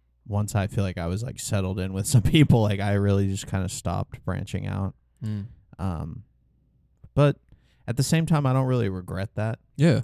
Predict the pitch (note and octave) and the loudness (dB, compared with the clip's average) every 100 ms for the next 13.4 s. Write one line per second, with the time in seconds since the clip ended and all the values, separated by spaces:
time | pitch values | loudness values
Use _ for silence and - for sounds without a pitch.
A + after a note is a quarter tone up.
0 | - G#2+ G2+ F#2 - G2 - G2 F#2 F#2+ | -4 -8 -8 -10 -10 -10 -2 -2 0 -2
1 | F#2+ F#2 F#2 F#2+ F#2 G2 F#2 - F#2+ F#2 | -2 -4 -6 -8 -4 -2 -2 -4 -2 -2
2 | - - F2+ F#2+ F#2 F#2+ - - _ - | -4 -6 -4 -6 -8 -8 -10 -16 _ -20
3 | G2 G2+ G2 F#2+ F#2+ G2 F#2+ G2 F#2+ F#2+ | -10 -8 -6 -6 -4 -2 -4 -6 -8 -10
4 | - F#2 F#2 A2+ A2 E2 - G#2+ G2+ F#2+ | -6 -2 0 0 -2 -6 -2 2 2 2
5 | F#2+ F#2+ G2 F#2 F2 E2+ E2+ - - _ | -2 -2 -6 -6 -10 -10 -12 -14 -18 _
6 | _ _ _ _ G2 F2+ E2 E2 - _ | _ _ _ _ -6 -4 -6 -10 -14 _
7 | _ _ _ - - - - G2+ G2+ F#2+ | _ _ _ -20 -20 -20 -4 0 0 0
8 | G#2 G2 F#2+ F#2 G2 G2 G2 G2 F#2 F2+ | -2 -2 -2 -4 -4 -2 -2 -2 -8 -8
9 | D2+ _ _ _ G2+ F2+ E2+ - F2+ - | -14 _ _ _ -6 -6 -8 -6 -6 -6
10 | G2+ - - G2 G#2 G#2+ G#2 - G2 G2+ | -12 -14 -6 0 2 2 0 -2 -6 -4
11 | G2 - G#2 G#2+ A2 F#2+ F#2+ F#2+ - - | -6 -2 -2 -2 -6 -6 -6 -6 -10 -12
12 | D2+ A#1 - - F#2+ F2+ F#2+ - G2+ G2 | -10 -14 -16 -10 -8 -8 -10 -6 -4 -4
13 | F#2+ G#2+ A#2 G2 | -6 -6 -4 -4